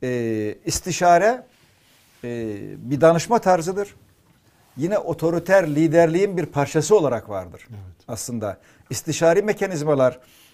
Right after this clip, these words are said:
Speaker 1: bütünüyle demokratik bir mekanizma üretmezler.
Speaker 2: Sonunda kararı yine
Speaker 1: Y-,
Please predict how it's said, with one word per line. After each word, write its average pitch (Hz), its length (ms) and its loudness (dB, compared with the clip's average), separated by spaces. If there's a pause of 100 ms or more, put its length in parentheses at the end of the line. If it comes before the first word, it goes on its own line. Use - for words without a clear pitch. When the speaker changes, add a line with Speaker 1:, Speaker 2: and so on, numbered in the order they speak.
(140)
Speaker 1:
bütünüyle 143 680 -2
demokratik 156 540 0
bir 165 100 0
mekanizma 151 540 -2
üretmezler. 135 800 -4
Speaker 2:
Sonunda 135 340 -10
kararı 139 320 -6 (280)
yine 147 220 -14 (260)
Speaker 1:
Y-, 135 240 -14